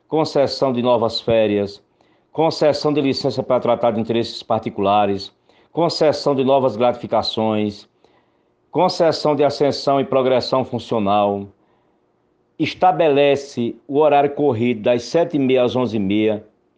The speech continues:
e de treze e trinta às dezessete e trinta horas, prejudicando os trabalhadores e trabalhadoras, especialmente das escolas e creches. A maioria são mulheres,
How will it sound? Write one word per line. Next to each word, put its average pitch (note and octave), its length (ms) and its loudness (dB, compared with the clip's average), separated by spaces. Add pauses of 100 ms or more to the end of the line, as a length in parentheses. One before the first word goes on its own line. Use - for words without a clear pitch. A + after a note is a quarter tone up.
(100)
e A#2+ 80 -6
de A#2+ 140 -4
treze C#3+ 360 0
e B2 40 -6
trinta B2+ 300 -2
às A#2 80 0
dezessete A2 480 -2
e - 20 -8
trinta G#2+ 320 -2
horas, G2 420 -2 (280)
prejudicando C#3 840 2 (360)
os A#2+ 180 -8
trabalhadores A#2+ 640 0
e G#2+ 60 -6
trabalhadoras, G2+ 760 0
especialmente C#3+ 720 0
das C3+ 200 2
escolas C3+ 420 -2
e - 60 -4
creches. A2+ 600 0 (360)
A B2 100 2
maioria D3 360 2
são D3 180 0
mulheres, A#2 640 0